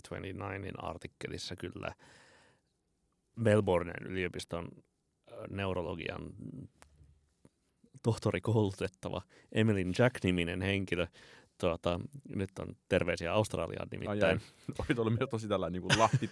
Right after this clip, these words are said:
Speaker 2: <laughs> Lahti-Lappeenrannan yliopiston kandidaattikoulutettava.
Speaker 1: On, on haastateltu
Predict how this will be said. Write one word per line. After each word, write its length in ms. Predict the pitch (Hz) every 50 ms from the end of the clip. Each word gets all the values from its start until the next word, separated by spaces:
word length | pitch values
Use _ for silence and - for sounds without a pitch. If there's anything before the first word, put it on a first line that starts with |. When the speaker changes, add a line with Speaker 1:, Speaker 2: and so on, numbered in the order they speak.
| - -
Speaker 2:
<laughs> 60 | 120
Lahti-Lappeenrannan 1000 | 127 135 135 - 113 104 101 98 - _ - 107 101 101 101 98 101 110 107 101 101
yliopiston 680 | 110 107 104 104 104 - - 113 107 - - 120 113 110 - - - - - - - - - - - 156 135 -
kandidaattikoulutettava. 1600 | 135 127 127 117 110 120 117 117 120 123 - 156 - 127 - 127 131 117 156 139 127 127 131 - - _ - - 156 - - 156 - - - - - - - 233 233 226 196 175 - -
Speaker 1:
On, 280 | - - 147 151 135 - -
on 240 | - 135 131 123 123
haastateltu 800 | 117 127 127 123 120 - 117 107 - 110 104 98 - 113 110 -